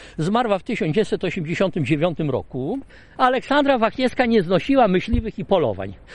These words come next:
I paradoks, że na tyłach domu Wachniewskiej, e, są zwierzęta, tylko już w formie mrożonej. Skup dziczyzny, krótko mówiąc. Tu był piękny ogród, z tyłu, z przodu, tu było nawet arboretum nieduże, tu egzoty rosły, tak jak na Floriance kiedyś.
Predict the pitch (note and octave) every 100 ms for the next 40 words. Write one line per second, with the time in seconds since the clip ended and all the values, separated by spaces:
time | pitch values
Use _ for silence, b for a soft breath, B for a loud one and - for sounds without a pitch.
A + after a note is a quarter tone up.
0 | B B B3 A#3+ B3+ G3+ B2+ A#2+ - G#3
1 | D3+ G#3+ G3+ F#3 B3 G#3 D3 F#3 F3+ E3
2 | D3 C3+ A#3+ G#3+ - E3 B B B -
3 | A#3 - C4+ D3+ C#3 B2 A2 G3+ - A#3+
4 | C4 - A#3 G#3 G3 G3 F#3 C3+ G#2 G#2+
5 | F#2 - - F4+ D4+ C4 - G#2+ G2 F#2
6 | A#2 - B2+ G#2 G2 B1+ - - - -
7 | - - - - A#3 E3 G3+ - B3+ C#4+
8 | B3 D4+ F4+ F#4 D#3 C3 - A#3+ A#3+ G#3+
9 | - D4+ B3 G3+ G#3 G#3 G3+ G#3 G3+ F3+
10 | F#3+ B3 E4 C4 F#3 C3+ C3 C3+ D#3 B3
11 | - G#3 G3 E4 F#4+ E3 B2+ G#2 G2+ -
12 | G#2+ A2 - B B B - G3 B3 G3
13 | A#3+ C4 A3+ D#4+ F#4+ - A#2 - A2+ G#2
14 | A#2